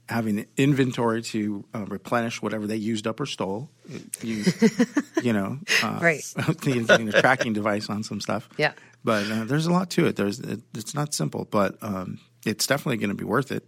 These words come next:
Speaker 1: I, I can see the, the returns. Just getting the system and knowing what to expect, you know, the pitfalls. There's definitely some of those. Um, but I'm excited about that.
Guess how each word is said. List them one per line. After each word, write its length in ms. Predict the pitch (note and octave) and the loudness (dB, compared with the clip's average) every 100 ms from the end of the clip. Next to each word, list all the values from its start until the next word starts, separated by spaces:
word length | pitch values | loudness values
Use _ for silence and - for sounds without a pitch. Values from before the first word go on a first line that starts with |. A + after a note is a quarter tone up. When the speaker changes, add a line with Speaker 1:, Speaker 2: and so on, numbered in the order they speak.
| - | -8
Speaker 1:
I, 140 | G2+ - | -8 -4
I 120 | G#2 | -4
can 180 | - F#2+ | -4 -6
see 280 | - A2+ G2+ - _ _ | -2 0 -2 -6 _ _
the, 320 | G2 F2+ - | -2 -2 -6
the 100 | - | -2
returns. 500 | F#2+ - - A#2 G#2 - - - _ _ | -2 -2 -2 0 -2 -6 -16 -20 _ _
Just 180 | - A#2 | -4 2
getting 160 | B2+ G#2 | 4 4
the 60 | F#2+ | 0
system 380 | - G#2+ A2 | -2 -2 0
and 80 | F#2+ | 0
knowing 240 | G2 G2 G2 | -2 -2 -4
what 160 | G2 | -4
to 100 | - | -4
expect, 560 | F#2 - - F#2 F#2+ - - _ - | -4 -4 -4 -4 -6 -16 -20 _ -4
you 80 | |
know, 60 | G2+ | -2
the 100 | F#2 | -2
pitfalls. 600 | - G2+ G2 F#2+ G2+ - _ _ _ | -6 -4 -4 -4 -4 -6 _ _ _
There's 160 | F#2+ - | -12 -2
definitely 380 | A2 - G#2 F#2+ | -2 0 0 0
some 180 | A2+ | 0
of 80 | G2 | -2
those. 300 | F#2+ F#2 G2 - _ - - - - _ | -2 -6 -8 -16 _ -20 -20 -20 -20 _
Um, 340 | G#2+ G2 F#2+ | -2 0 -2
but 200 | F#2+ F#2+ _ | -2 -6 _
I'm 120 | - C#3 | -4 -4
excited 380 | - C#3 B2 | 0 0 0
about 240 | A#2 A2 - | 0 0 -2
that. 200 | - | -8